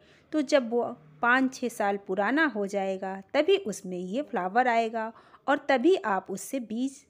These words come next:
इकट्ठे कर सकते हैं, क्योंकि जब ये फ्लावर सूख जाता है उसी के बाद इससे बीज बनते हैं और उन्हीं से हम अपना नया पौधा तैयार कर सकते हैं। जब ज़्यादा सर्दियाँ होने लगती हैं तो ये जो पाम के प्लांट होते हैं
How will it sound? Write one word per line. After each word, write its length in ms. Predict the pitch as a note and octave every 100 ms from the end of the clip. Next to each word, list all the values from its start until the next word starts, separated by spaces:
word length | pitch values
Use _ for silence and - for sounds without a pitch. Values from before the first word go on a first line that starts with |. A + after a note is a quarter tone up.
| _ F#3
इकट्ठे 380 | - E3+ -
कर 260 | C#4 - E3+
सकते 400 | E3+ - _ F3+
हैं, 140 | E3+
क्योंकि 300 | F3 A#3 A#3 B3
जब 160 | B3+
ये 120 | B3+
फ्लावर 360 | C4 A#3+ A3+ A#3
सूख 420 | A3+ - C4+ D4+
जाता 320 | C#4+ C#4+ C#4
है 200 | C#4 C#4 C#4 - - -
उसी 260 | E4 E4+ G#4
के 140 | G4+ G#3
बाद 300 | F#3+ F#3 F3+
इससे 260 | - G3+
बीज 320 | E3 G3+ B3+ B3+
बनते 340 | B3 A#3 A#3
हैं 240 | A3 A3 G#3 -
और 220 | D4 -
उन्हीं 240 | C4 E4 G4
से 160 | A3+
हम 220 | G3 F#3 F#3+
अपना 340 | F3 F3+ G3 _ _ -
नया 260 | G#3+ C#4+ F#4
पौधा 380 | C4+ F#3 F3 C#4 -
तैयार 320 | F#3+ E3+ F3 -
कर 120 | -
सकते 400 | - - _ -
हैं। 200 | F#3+ F#3+ _ _ _ _ _ -
जब 180 | E4+ C#4
ज़्यादा 380 | B3 A3 C4+
सर्दियाँ 520 | F4 C4 G#3 G3+ G#3 -
होने 240 | G#3 A#3 C#4+
लगती 440 | G#3+ - - G3
हैं 260 | F3+ F#3+ F#3+ _ _ _ -
तो 220 | A3 A3
ये 180 | G#3 A3
जो 180 | G#3 A3+
पाम 360 | A3+ B3+ F#4 F4+
के 120 | B3+
प्लांट 400 | G#3+ G3+ G3 G3
होते 340 | F#3 F#3 G3+
हैं 180 | F#3+